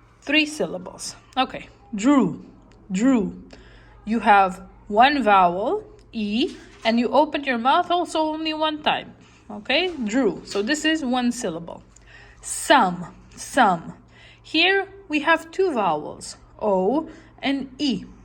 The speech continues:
But do you pronounce both of them when you say the word? You don't say some, okay? You say some. So you don't pronounce both of them. This is different, the E at the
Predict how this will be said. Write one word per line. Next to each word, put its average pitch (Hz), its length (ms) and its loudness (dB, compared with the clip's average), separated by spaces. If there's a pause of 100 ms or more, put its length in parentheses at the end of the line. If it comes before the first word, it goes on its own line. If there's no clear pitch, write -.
(140)
But 226 420 0 (360)
do 226 80 -2
you 294 120 0
pronounce 262 640 0
both 180 420 -2
of 196 200 -6
them 285 280 -2 (160)
when 233 160 -2
you 214 80 0
say 214 300 0
the 190 120 -4
word? 208 480 0 (280)
You 254 140 -2
don't 381 300 2
say 214 480 2 (140)
some, 196 920 -2 (280)
okay? 185 480 -4 (280)
You 247 100 -2
say 311 420 -2 (140)
some. 185 800 -2 (180)
So - 140 -8
you 240 180 -2
don't 392 320 -4
pronounce 208 400 -2
both 190 300 -2
of 180 160 -6
them. 180 160 -8
This 254 200 -6
is 302 240 -2 (540)
different, 214 600 -4 (220)
the 202 200 -4
E 240 180 0
at 202 160 2
the 190 140 -2